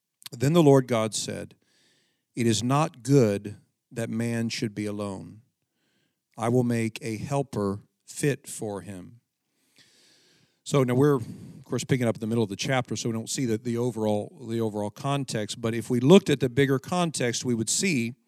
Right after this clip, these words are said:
that as God creates the world, uh, ex nihilo, out of nothing, so nothing exists except God, he creates the world, and when he looks out on the world, he says seven times in a row,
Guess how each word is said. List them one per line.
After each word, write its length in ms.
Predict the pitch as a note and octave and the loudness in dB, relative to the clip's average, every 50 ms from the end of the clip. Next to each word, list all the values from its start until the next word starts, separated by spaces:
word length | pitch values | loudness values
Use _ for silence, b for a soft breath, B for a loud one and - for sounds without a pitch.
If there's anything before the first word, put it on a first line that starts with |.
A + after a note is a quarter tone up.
| _ _ _ _ _ _ _ _ _ _ - | _ _ _ _ _ _ _ _ _ _ -20
that 220 | - A#2+ B2 B2 B2+ | -6 -2 -2 0 2
as 200 | C3+ D#3 F3 D#3+ | 4 4 4 4
God 280 | C#3 D#3+ D#3 D#3+ D#3 | 4 4 4 4 2
creates 480 | - - D#3+ D3+ C3+ C3+ C#3 C3+ - - | 0 -2 -2 0 0 0 0 0 -2 -2
the 100 | - C#3 | 0 0
world, 520 | A2+ G#2 G#2+ G2+ G2 G2 G#2 A2+ A#2+ B2 - _ _ _ _ _ _ _ _ _ _ _ _ _ _ _ _ _ - - _ - | 0 0 0 0 0 0 -2 -4 -6 -10 -16 _ _ _ _ _ _ _ _ _ _ _ _ _ _ _ _ _ -20 -20 _ -14
uh, 240 | A2 A2 A2 A2+ - - | -12 -10 -10 -10 -8 -8
ex 260 | C#3 C#3 - - - | -8 -6 -4 -2 2
nihilo, 540 | E3+ E3+ F3+ E3 C#3+ B2 A#2 A2 A#2 C#3+ - - | 6 8 10 10 10 8 8 6 6 4 2 0
out 160 | B2+ C3 C#3+ | -2 -2 -2
of 80 | D#3 - | -2 -2
nothing, 640 | D3 C#3+ D#3 E3 D#3 - - B2 A2 G#2+ A2+ C3+ E3 b b b b b b b b | 0 0 0 0 0 -2 -6 -10 -10 -8 -10 -10 -12 b b b b b b b b
so 120 | - A#2+ | -6 -4
nothing 320 | G#2+ G#2+ B2+ D#3 E3+ G3 F#3+ | 2 4 4 6 6 6 4
exists 460 | F#3 D#3+ A#2+ A#2 D#3 D3+ - - - | 4 4 4 4 4 4 2 0 -4
except 500 | B2+ - - D3+ C#3 C#3 - _ B2+ A#2+ | -6 -4 -2 -2 -2 -2 -4 _ -10 -2
God, 460 | B2+ B2+ A#2 G#2 G2 G2+ A2 C3 - b b b b b b b b b b | 0 2 2 2 2 0 -2 -2 -6 b b b b b b b b b b
he 120 | - D3 | -4 -4
creates 420 | C#3+ - D#3 D#3+ E3+ G#3 A3 - - | -2 0 2 4 4 4 4 4 4
the 120 | - F3 | 4 4
world, 420 | E3 D#3 F3+ G3+ G3 F3+ E3+ E3+ - | 6 6 6 8 8 8 6 4 2
and 100 | E3 E3 | 0 2
when 60 | E3+ | 4
he 80 | E3 E3 | 4 6
looks 300 | E3+ A3 A#3 - - G#3+ | 6 6 6 6 2 2
out 200 | G3+ G#3 G#3+ - - | 2 2 0 -2 -2
on 200 | F3 F#3 G3+ G3 | -2 -2 0 2
the 100 | F3+ E3+ | 2 2
world, 360 | E3 D3 D#3+ F#3+ G3 F3+ D#3 C3+ | 2 4 4 4 6 4 4 4
he 80 | E3 | 2
says 260 | - - E3+ D#3 D3 | 0 0 0 0 0
seven 260 | - F#3 F#3 F#3+ F#3+ E3+ | 0 0 -2 -2 -2 -4
times 340 | - F3+ E3 D#3+ D#3 B2 | -2 -2 -2 -2 -2 -2
in 60 | D#3 D3 | -2 -2
a 60 | D3 | 0
row, 360 | D3 D#3 C#3+ B2+ A#2+ A#2 A#2 | 2 4 4 4 2 2 -2